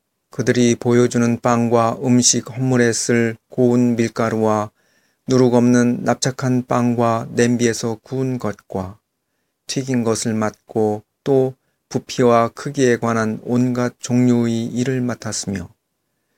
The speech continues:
아침마다 서서 주께 감사하고 찬양을 드리며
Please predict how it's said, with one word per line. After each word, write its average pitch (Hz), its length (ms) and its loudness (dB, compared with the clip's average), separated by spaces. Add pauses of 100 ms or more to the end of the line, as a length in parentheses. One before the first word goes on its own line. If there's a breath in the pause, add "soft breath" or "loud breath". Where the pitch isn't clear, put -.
(420)
아침마다 113 580 -4
서서 113 480 -8
주께 117 480 -4
감사하고 110 960 -4
찬양을 131 560 -6
드리며 110 520 -8